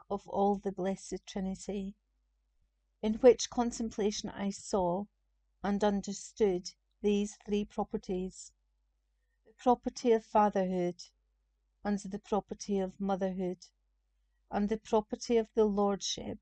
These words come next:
in one God. As to the first,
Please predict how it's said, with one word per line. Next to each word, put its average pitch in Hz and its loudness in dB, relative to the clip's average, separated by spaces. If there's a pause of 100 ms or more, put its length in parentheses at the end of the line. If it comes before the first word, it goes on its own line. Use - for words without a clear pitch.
in 185 -4
one 185 -2
God. 185 -2 (1500)
As 220 2
to 233 -4
the 214 -6
first, - 0